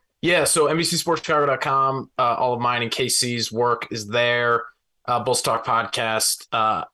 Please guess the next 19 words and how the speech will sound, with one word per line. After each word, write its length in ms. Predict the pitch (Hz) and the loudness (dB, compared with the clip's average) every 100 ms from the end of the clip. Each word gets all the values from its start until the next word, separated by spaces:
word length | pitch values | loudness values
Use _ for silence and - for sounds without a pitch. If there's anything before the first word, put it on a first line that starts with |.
| _ _ | _ _
with, 240 | 120 113 | -4 0
uh, 140 | 113 104 | -2 0
Jason 320 | 117 107 110 | 0 0 0
Goff, 400 | 113 110 110 - | 0 0 0 -2
Tony 180 | 117 110 | -4 -2
Gill 200 | 110 107 _ 110 | -2 -4 _ -6
jumps 280 | 104 110 - | -2 -2 0
in. 420 | 117 113 110 104 - | 0 0 -2 -4 -6
We 80 | 117 | -4
get 100 | 107 | 0
Will 120 | 107 | 0
Perdue 200 | 113 110 | 0 -2
and 80 | 104 | -2
Kendall 240 | 117 104 | -2 -2
Gill 200 | 104 110 | 0 0
in 60 | 110 | 0
the 60 | 107 | -2
mix 300 | 107 - - | -2 -2 0
too. 300 | 117 113 | 2 2